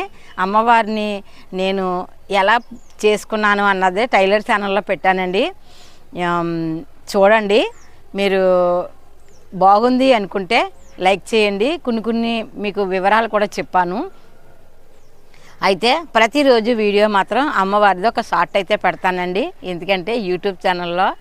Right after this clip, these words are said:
నా జ్ఞాపకాలు భద్రపరచుకోవటానికి. మీకు నచ్చితే ఒక లైక్ ఇవ్వండి, ఓకేనా అండి? మరి ఇంకెందుకు ఆలస్యం, వచ్చేయండి. మన తోటల్లోని, మన బుజ్జి తోటల్లోని పువ్వులన్నీ కూడా కోసుకుని అమ్-, చూసారా,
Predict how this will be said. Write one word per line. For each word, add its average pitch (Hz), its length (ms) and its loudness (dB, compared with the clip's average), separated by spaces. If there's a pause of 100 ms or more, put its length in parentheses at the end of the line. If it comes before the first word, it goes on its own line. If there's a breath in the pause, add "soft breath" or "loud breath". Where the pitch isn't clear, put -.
(240)
నా 175 60 -2 (120)
జ్ఞాపకాలు 170 680 -4 (800)
భద్రపరచుకోవటానికి. 165 1040 -4 (160)
మీకు 175 220 -8
నచ్చితే 175 340 -4 (720 soft breath)
ఒక 196 80 -2 (120)
లైక్ 247 280 2
ఇవ్వండి, 156 340 -4 (260)
ఓకేనా 233 320 0
అండి? 220 160 -2 (260)
మరి 196 160 -4
ఇంకెందుకు 254 380 -4
ఆలస్యం, 240 340 -2 (180)
వచ్చేయండి. 196 460 -6 (560 soft breath)
మన 170 240 -4
తోటల్లోని, 202 600 0 (400 soft breath)
మన 180 100 0 (100)
బుజ్జి 196 300 -2
తోటల్లోని 196 540 2 (100)
పువ్వులన్నీ 190 520 0
కూడా 190 140 0 (100)
కోసుకుని 214 440 -2 (220)
అమ్-, - 160 -10 (2250 soft breath)
చూసారా, 254 420 2